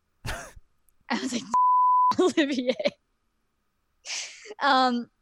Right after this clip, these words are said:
Speaker 2: so he just flat out just tells Estelle, which I think he was just, like, making fun of her, but, um,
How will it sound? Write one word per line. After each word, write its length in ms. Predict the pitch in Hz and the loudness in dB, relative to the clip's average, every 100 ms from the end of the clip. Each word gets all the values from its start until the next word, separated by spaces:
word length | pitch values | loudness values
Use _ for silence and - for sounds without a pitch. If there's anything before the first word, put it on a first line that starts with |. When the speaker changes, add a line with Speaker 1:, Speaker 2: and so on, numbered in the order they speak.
| _ _ - | _ _ -20
Speaker 2:
so 420 | 294 - 254 226 247 | -10 0 2 2 0
he 240 | 277 262 | -4 -6
just 320 | 233 240 - | -6 -10 -8
flat 260 | 240 214 214 | -4 -4 -4
out 220 | 202 202 | -8 -8
just 220 | 233 - - | -10 -12 -10
tells 240 | 208 202 | -10 -10
Estelle, 260 | 214 - - | -12 -12 -4
which 180 | 285 294 | -4 -2
I 80 | 370 | -4
think 160 | 392 | -6
he 100 | 311 | -12
was 100 | 220 | -12
just, 220 | - - - | -14 -16 -18
like, 120 | - _ _ _ _ _ _ _ _ _ _ _ 226 | -20 _ _ _ _ _ _ _ _ _ _ _ -14
making 320 | 190 208 196 | -14 -16 -16
fun 240 | 208 196 | -12 -12
of 80 | 196 | -8
her, 180 | 196 202 | -8 -6
but, 260 | 226 226 220 - _ - _ _ _ | -4 -2 -4 -8 _ -20 _ _ _
um, 520 | 254 240 233 226 208 | -2 0 0 -4 -8